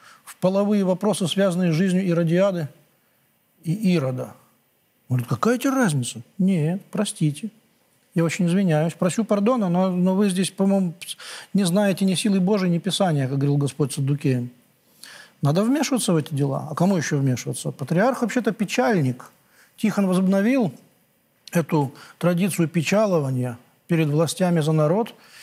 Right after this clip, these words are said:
и традицию говорения правды властям. Потому что кто, кто скажет вла-, власти правду? Э, журналисты?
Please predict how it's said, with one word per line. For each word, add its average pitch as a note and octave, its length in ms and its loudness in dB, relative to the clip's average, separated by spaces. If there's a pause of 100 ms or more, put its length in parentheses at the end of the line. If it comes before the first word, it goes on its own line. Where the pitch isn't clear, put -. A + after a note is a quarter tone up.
(200)
и G3 380 0 (280)
традицию E3+ 540 2
говорения F#3 560 2
правды F#3+ 500 2
властям. D#3 460 0
Потому C#3 80 -2
что C#3+ 100 0
кто, B3+ 240 0
кто G3+ 340 -2
скажет A#3+ 380 0
вла-, G#3 240 2
власти G3 340 0
правду? C3 480 -2 (1300)
Э, D3+ 340 2 (920)
журналисты? D#3+ 800 0